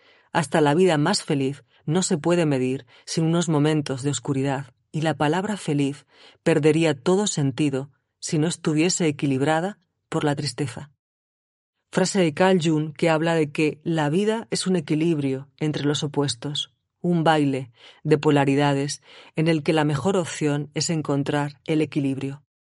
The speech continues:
Al fin y al cabo, un corazón alegre requiere aceptar todo tipo de emociones y vivirlas con naturalidad, sin regodearse en el dolor emocional, pero tampoco negando las emociones dolorosas.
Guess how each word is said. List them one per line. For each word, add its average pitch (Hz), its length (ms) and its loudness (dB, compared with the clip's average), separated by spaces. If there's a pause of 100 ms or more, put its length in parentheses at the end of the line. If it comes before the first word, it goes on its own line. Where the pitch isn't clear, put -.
(680)
Al 151 120 -4
fin 147 200 -4
y 147 40 0
al 143 120 -2
cabo, 180 400 -2 (340)
un 165 160 -2
corazón 143 420 0
alegre 147 460 -2 (100)
requiere 170 520 -4 (160)
aceptar 165 560 -6
todo 170 280 -4
tipo 175 300 -4
de 147 60 0
emociones 160 840 -4
y 156 100 -6
vivirlas 147 600 -2
con 143 180 -4
naturalidad, 139 720 -4 (540)
sin 190 240 -2
regodearse 170 760 0 (380)
en 165 140 2
el 160 120 4
dolor 151 440 2
emocional, 147 680 -2 (920)
pero 147 180 0
tampoco 139 640 -4 (440)
negando 147 420 2
las 143 220 0
emociones 135 720 -4
dolorosas. 139 800 -2